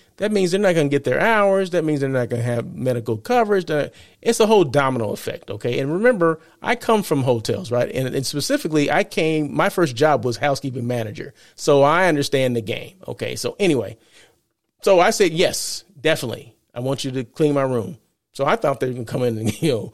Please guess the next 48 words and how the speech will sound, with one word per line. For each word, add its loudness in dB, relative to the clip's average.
make -2
up 0
the -4
bed, 0
all 2
that 0
stuff. -8
Okay, -8
well, -2
I -6
get 0
this 0
note, 2
right? -4
She -8
said, -2
"This 4
is, -4
these 0
are 4
the -6
services 0
that -4
they'll -2
give -2
you." -18
Okay, -6
and -4
I'm -4
gonna -2
read -6
it. -14
It -12
says, -8
"Dear 2
guests, -2
thank -4
you -20
for -6
choosing -4
the -2
Delta 0
Hotel, 0
uh, -4
by 0
Marriott -4
in -10
Anaheim -10